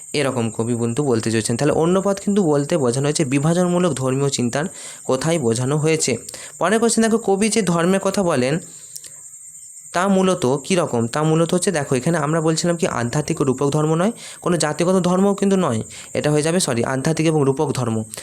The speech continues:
কবি এখানে যে ধর্মের কথা বলেছেন, আধ্যাত্মিক এবং রূপক ধর্ম, এটা কোনো, আহ, যে জাতিগত বা রাজনৈতিক ধর্ম কিন্তু নয়। চলে আসবো নেক্সট কোশ্চেন, কবিতায় ভ্যান গঘের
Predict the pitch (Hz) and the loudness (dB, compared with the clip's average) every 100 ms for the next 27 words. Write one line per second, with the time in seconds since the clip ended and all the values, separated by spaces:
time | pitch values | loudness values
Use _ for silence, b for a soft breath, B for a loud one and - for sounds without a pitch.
0 | B - 151 156 180 156 135 135 131 131 | B -4 0 0 2 2 0 0 0 -2
1 | 127 156 127 110 117 117 113 135 147 165 | 0 0 0 0 -2 -2 -2 -2 -2 -2
2 | 165 127 117 117 135 160 185 196 196 - | -2 -4 -4 -4 -2 -2 0 -2 -4 -12
3 | - - 175 180 170 175 135 135 170 175 | -20 -4 0 2 2 0 0 -2 0 0
4 | 175 165 156 156 156 131 131 135 160 165 | 2 0 0 0 0 0 0 0 0 0
5 | 135 131 123 127 160 180 120 - B B | -2 0 0 0 2 2 0 -4 B B
6 | B - 180 202 233 196 185 - 185 220 | B -4 0 2 2 2 2 0 0 0
7 | 214 156 165 202 202 139 147 160 180 170 | 2 2 2 2 0 0 0 2 2 2
8 | 123 | 0